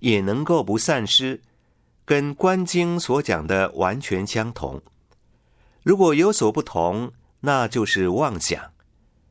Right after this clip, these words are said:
如果完全相同，就是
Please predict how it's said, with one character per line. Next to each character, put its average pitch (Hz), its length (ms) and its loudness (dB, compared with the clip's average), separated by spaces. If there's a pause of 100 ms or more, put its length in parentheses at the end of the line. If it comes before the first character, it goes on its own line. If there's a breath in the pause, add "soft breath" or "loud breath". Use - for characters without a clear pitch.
(160)
如 131 160 2
果 113 180 4
完 110 180 2
全 113 220 -2
相 135 260 -2
同， 95 440 -2 (500)
就 165 220 2
是 127 420 0